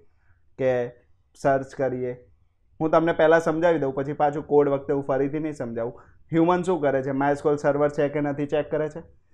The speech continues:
છે. પછી શું કરે છે? એક સિમ્પલ સી વસ્તુ છે કે એમનું ટૂલ્સ શોધે છે, ટૂલ્સ ખોલે છે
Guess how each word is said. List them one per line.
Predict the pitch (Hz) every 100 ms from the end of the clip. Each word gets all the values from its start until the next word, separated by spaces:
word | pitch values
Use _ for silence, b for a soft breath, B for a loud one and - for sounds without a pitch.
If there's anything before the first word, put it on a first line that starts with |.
| _ - _
છે. | - 156 127
પછી | 143 139 151 160 - -
શું | 180 165
કરે | 143 131
છે? | 131
એક | 127
સિમ્પલ | 151 147 156
સી | 151
વસ્તુ | 151 147 151
છે | 143
કે | 135
એમનું | 139 147 151
ટૂલ્સ | 147 147 143
શોધે | 156 147 147
છે, | 131
ટૂલ્સ | - 143 143
ખોલે | - 147 151
છે | 160